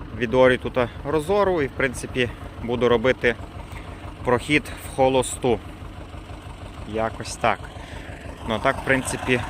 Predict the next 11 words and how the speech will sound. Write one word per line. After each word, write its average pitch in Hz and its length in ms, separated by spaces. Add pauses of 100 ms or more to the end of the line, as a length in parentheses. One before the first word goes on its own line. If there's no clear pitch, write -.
(580)
все 131 220
непогано 117 640 (800)
пориться. 110 420 (600)
Така, 127 240
друзі, 120 280
ще 104 200
в - 20
нас 117 200
тут 110 160 (460)
посадочка 165 680
росте 175 420